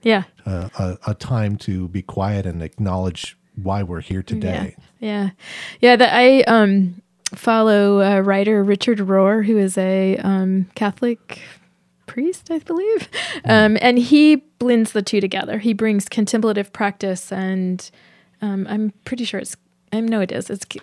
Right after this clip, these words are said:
Speaker 1: and Catholic beliefs together to sort of create this contemplative practice, but it's a little non-traditional. And, um, Thomas Merton is another example of that. Like, these are people who were deeply engaged in contemplative practice while also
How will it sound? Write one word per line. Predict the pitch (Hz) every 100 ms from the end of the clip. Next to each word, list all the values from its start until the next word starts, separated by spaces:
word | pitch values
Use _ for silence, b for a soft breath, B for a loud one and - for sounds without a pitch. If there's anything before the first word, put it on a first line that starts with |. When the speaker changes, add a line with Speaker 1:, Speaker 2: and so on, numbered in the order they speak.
| -
Speaker 1:
and | 208 196
Catholic | 214 202 196 185
beliefs | 196 196 -
together | - 196 190 190 185
to | - 214
sort | - 202
of |
create | 185 202 190
this | 185 - _ -
contemplative | 214 202 196 202 185 180
practice, | - 185 - 185 - - B B B
but | 233
it's | 233 262
a |
little | 254 262
non-traditional. | 247 233 233 247 240 - 196 190 180 180 _ -
And, | 196 190 196 196
um, | 196 190 190 190 190 175 _ b b -
Thomas | 233 233 220
Merton | 226 226 202 175
is | 180 196
another | 196 196 190
example | - 190 196 214
of | 226 -
that. | - 240
Like, | 196
these | 208 226
are | 233
people | 247 220 190
who | 202
were | 190 190 185 185 B B
deeply | - 233 240 220
engaged | 202 202 196 196 -
in | 196 190
contemplative | 208 196 214 226 220 220 -
practice | 226 220 254 240 - B B B -
while | 202 202 202
also | 202 196 226 202 190